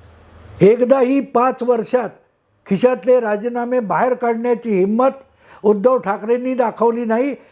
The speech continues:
काल परवाच्या सभेमध्ये राज ठाकरे यांनी त्याचा उल्लेख केला. मी विरोधात गेलो तर जाहीरपणे गेलो,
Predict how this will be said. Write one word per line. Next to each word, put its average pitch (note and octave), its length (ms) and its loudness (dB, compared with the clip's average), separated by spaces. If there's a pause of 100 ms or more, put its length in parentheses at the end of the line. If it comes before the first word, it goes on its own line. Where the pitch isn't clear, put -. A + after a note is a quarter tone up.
(120)
काल A#3+ 240 2
परवाच्या A#3+ 640 0 (1300)
सभेमध्ये A3+ 640 2 (460)
राज G#3+ 320 4
ठाकरे A3+ 300 2
यांनी A#3+ 220 0
त्याचा A3+ 300 -2
उल्लेख G#3+ 340 2 (100)
केला. E3 260 -4 (920)
मी A3 140 4
विरोधात B3 500 2
गेलो A#3+ 440 -2 (440)
तर G3+ 80 0 (120)
जाहीरपणे C4+ 600 0
गेलो, G3+ 260 -4